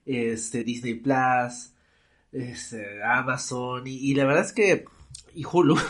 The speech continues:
<laughs> y de ahí a la, a la actualidad, a, cada una de esas plataformas tiene sus propios dramas, sus propios problemas, a nivel creativo, a nivel ejecutivo, a nivel técnico, <clears throat> y sus propias controversias en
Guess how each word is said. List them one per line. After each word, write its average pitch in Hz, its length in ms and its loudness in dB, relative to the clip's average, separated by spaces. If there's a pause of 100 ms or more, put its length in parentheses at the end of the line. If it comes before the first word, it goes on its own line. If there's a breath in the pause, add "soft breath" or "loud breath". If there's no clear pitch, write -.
(120)
<laughs> - 240 -16
y 156 80 0
de 135 60 10
ahí 156 200 10
a 170 120 8
la, 139 100 8
a 139 160 0
la 127 80 0
actualidad, 127 640 0
a, 123 240 -4
cada 143 240 8
una 147 200 2
de 131 80 6
esas 139 180 -2
plataformas 127 540 0
tiene 135 200 -2
sus 131 200 -6
propios 123 480 0
dramas, 135 440 2
sus 123 120 -12
propios 120 260 -12
problemas, 123 680 -2 (420)
a 160 100 0
nivel 143 420 2 (340 soft breath)
creativo, 139 880 2
a 120 60 4
nivel 117 260 0
ejecutivo, 117 920 -6 (360 soft breath)
a 135 100 -8
nivel 127 420 -2
técnico, 123 800 -2 (460 soft breath)
<clears throat> - 320 2
y 170 140 -4
sus 139 180 -4
propias 143 260 -6
controversias 127 840 -2
en 117 300 -8